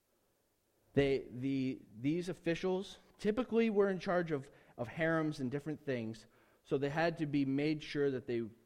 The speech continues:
would be loyal and trustworthy. So I'll leave it there. Fill in the blanks. That's what a eunuch is. So this isn't a job you just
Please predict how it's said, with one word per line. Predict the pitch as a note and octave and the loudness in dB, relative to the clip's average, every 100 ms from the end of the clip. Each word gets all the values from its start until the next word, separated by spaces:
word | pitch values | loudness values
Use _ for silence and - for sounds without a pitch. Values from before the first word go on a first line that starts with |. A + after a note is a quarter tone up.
| _ _ | _ _
would | C3 A#2 | -10 -6
be | A#2+ | -4
loyal | A2 B2+ C#3+ C3+ A#2+ | -2 0 2 2 -2
and | G#2 | -6
trustworthy. | - B2 - G2+ F2+ - - - _ _ _ _ _ _ _ _ _ _ _ _ | -8 -8 -6 -10 -12 -14 -18 -20 _ _ _ _ _ _ _ _ _ _ _ _
So | G#2+ | -8
I'll | A2+ | -4
leave | C3+ F#3 | -4 -4
it | - | -4
there. | A2 G#2+ C3 - _ _ _ _ _ _ _ _ _ | -4 -6 -10 -20 _ _ _ _ _ _ _ _ _
Fill | A#2 A#2+ | -6 -2
in | |
the | E3+ | -2
blanks. | E3+ G2+ G#2+ - - _ _ - - - - - - - - - G#2 | -2 -4 -6 -12 -20 _ _ -20 -20 -20 -20 -20 -20 -20 -20 -16 0
That's | D3+ E3 F3+ | 2 2 2
what | F3 | -2
a | |
eunuch | D#3+ C#3+ G#2+ - | 0 -2 -4 -8
is. | - - - - - - _ - - - | -14 -16 -20 -20 -20 -20 _ -20 -20 -16
So | - D3 C#3 C3+ B2+ A#2+ A#2 - - - - - - | -4 0 2 2 2 -2 -6 -18 -20 -20 -20 0 2
this | D3 | 4
isn't | G3 A#3 | 2 2
a | A3 | 0
job | D3+ F3 F3 F3 D3+ | 2 4 6 6 2
you | D3+ | -2
just | C#3+ D3+ | 0 -2